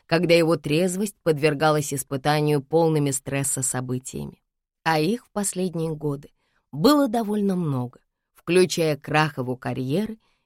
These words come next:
и кризис нашего брака. И это далеко не полный перечень. К счастью, я могла взять на себя ответственность лишь за одну из них.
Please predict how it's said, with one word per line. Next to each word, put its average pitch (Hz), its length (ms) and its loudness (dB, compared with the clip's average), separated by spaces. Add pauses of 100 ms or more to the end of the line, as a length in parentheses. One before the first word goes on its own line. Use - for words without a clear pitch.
и 233 120 4
кризис 262 540 0
нашего 185 420 -4
брака. 139 520 -10 (400)
И 170 60 2
это 170 260 4
далеко 156 400 2
не 143 140 0
полный 139 460 0
перечень. 135 540 -10 (520)
К - 60 -20
счастью, 254 480 4
я 240 40 2
могла 196 360 0
взять 165 360 -2
на 143 100 -4
себя 135 320 -4
ответственность 180 960 -6 (360)
лишь 262 300 2
за 175 220 -2
одну 143 300 -2
из 139 200 -4
них. 131 240 -6